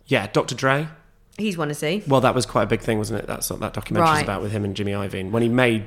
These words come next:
Speaker 1: Beats by Dre, he
Speaker 2: Oh,
Speaker 1: became the world's
Speaker 2: yes,
Speaker 1: first
Speaker 2: right,
Speaker 1: rap
Speaker 2: yeah.
Speaker 1: billionaire, I think.
Speaker 2: So you need to have the tie. You need to tie in the merch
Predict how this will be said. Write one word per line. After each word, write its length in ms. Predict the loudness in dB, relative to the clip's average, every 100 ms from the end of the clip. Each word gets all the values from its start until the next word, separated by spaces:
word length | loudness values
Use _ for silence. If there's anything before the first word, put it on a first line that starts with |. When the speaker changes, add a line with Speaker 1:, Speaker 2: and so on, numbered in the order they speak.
| -8 0
Speaker 1:
Beats 240 | 0 2
by 200 | 0 0
Dre, 420 | 0 0 0 -4 -10 -12
he 100 | -8 0
Speaker 2:
Oh, 140 | 4 4
Speaker 1:
became 320 | 4 2 2
the 60 |
world's 200 | 2 2
Speaker 2:
yes, 280 | 4 6 6
Speaker 1:
first 220 | 4 2
Speaker 2:
right, 220 | 2 4 2
Speaker 1:
rap 100 | 2
Speaker 2:
yeah. 160 | 0
Speaker 1:
billionaire, 460 | 0 -2 -2 -4 -4
I 60 |
think. 220 | -6 -8 -8 -4
Speaker 2:
So 140 | 2
you 60 | 4
need 220 | 4 2
to 80 | 0
have 160 | 0
the 80 | -2
tie. 220 | -2 0
You 80 | 2
need 140 | 2 2
to 80 | 0
tie 220 | 2 4
in 160 | 4 4
the 60 |
merch 600 | 4 2 0 -2 -6 -8